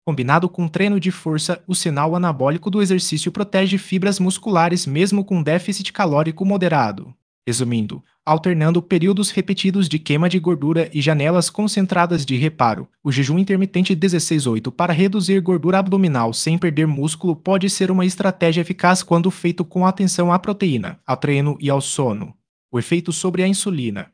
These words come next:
sensibilidade e queima de gordura com jejum intermitente dezesseis oito. Durante o jejum de dezesseis horas, os níveis de insulina caem,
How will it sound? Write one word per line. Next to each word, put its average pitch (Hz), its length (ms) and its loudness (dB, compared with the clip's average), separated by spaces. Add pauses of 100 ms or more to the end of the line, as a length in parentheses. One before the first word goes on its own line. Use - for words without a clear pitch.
sensibilidade 170 840 0
e 160 120 -10
queima 196 280 0
de 180 80 -2
gordura 175 400 -2
com 208 200 -2
jejum 180 360 2
intermitente 196 580 0
dezesseis 175 540 0
oito. 160 240 -2
Durante 175 360 2
o 185 60 2
jejum 151 300 0
de 175 120 -2
dezesseis 165 520 -2
horas, 175 300 0
os 147 120 -2
níveis 156 300 0
de 147 100 -6
insulina 175 460 -2
caem, 165 460 0